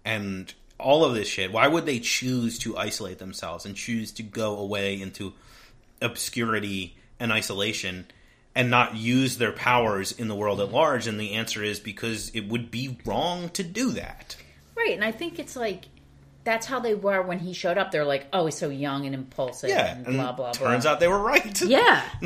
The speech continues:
Speaker 2: but nobody wants to hear that. That's the thing, like, just like any other,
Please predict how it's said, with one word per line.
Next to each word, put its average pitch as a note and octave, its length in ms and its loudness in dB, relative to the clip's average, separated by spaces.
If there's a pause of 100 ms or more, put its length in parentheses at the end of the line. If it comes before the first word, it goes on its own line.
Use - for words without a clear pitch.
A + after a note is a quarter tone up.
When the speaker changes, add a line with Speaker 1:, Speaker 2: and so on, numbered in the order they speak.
(200)
Speaker 2:
but F3+ 100 2
nobody G3+ 360 4
wants F3 260 2
to D#3 80 -2
hear G#3 260 2
that. B2 300 -2
That's E3+ 240 2
the D#3+ 40 -8
thing, D#3+ 280 -6
like, D#3 320 -8
just G3+ 240 -4
like E3 260 -2
any E3 240 -2
other, C#3+ 500 -2